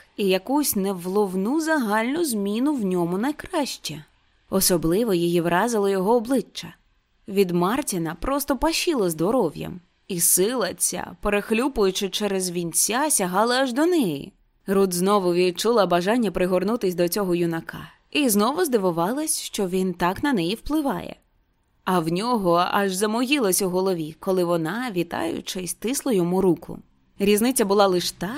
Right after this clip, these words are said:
що дівчина не виявила збентеження, а він почервонів по самі вуха. Пішов за нею тою самою незграбною ходою, що і перше, так само перевальцем. Коли вони вже сиділи у вітальні, Мартін відчув себе певніше.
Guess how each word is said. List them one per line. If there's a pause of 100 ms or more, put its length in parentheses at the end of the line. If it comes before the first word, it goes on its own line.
що
дівчина
не
виявила
збентеження, (260)
а
він
почервонів
по
самі
вуха. (520)
Пішов
за
нею
тою
самою
незграбною
ходою,
що
і
перше, (280)
так
само
перевальцем. (520)
Коли
вони
вже
сиділи
у
вітальні,
Мартін
відчув
себе
певніше.